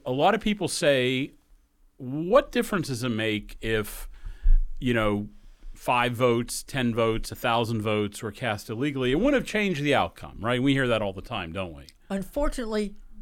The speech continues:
Speaker 2: that's a prevailing thought. Very not based in fact.
Speaker 1: Right. And one of the things the Public Interest Legal Foundation has done in the last month is release a new database that documents all around the country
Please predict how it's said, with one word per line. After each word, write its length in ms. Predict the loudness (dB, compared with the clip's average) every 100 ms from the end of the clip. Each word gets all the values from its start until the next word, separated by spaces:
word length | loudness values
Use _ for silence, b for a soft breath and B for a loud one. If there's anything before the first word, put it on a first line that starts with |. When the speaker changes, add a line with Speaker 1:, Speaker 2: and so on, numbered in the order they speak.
| -2
Speaker 2:
that's 260 | -2 -2
a 60 | -6
prevailing 480 | -6 -4 -4 -4 -8
thought. 400 | -4 -4 -6 -12 _ -20 -20 -20 -20
Very 640 | -20 -6 -2 -2 -2 -4 -10 -18 -18
not 320 | -8 -6 -6
based 360 | -8 -8 -8 -8
in 120 | -10
fact. 540 | -8 -8 -8 -10 -12 -16 -20 -12
Speaker 1:
Right. 420 | -2 2 2 -2 -6
And 360 | 0 2 0 B B B
one 240 | -2 2 2
of 80 |
the 120 | 2 2
things 260 | 0 0
the 80 | -2
Public 300 | -2 -2 0
Interest 280 | -2 -4 -4
Legal 180 | -4 -4
Foundation 520 | -4 0 -2 -2 -6
has 120 | -6
done 200 | -4 -4
in 60 | -4
the 80 |
last 340 | -2 -2 -2 -4
month 480 | -4 -4 -6 -12 -18 b b b b -4
is 280 | -2 0 0
release 760 | -2 0 0 0 -2 -4 -8 -10 -8
a 140 | -4
new 240 | 0 2
database 800 | 2 2 2 -2 -6 -12 -14 -14 B B B B -8
that 540 | -2 2 2 0 -6 -16 -6
documents 680 | 0 2 2 2 2 0
all 160 | 0 0
around 200 | 0 -2
the 60 | -4
country 680 | -2 -2 -2 -4 -4 -6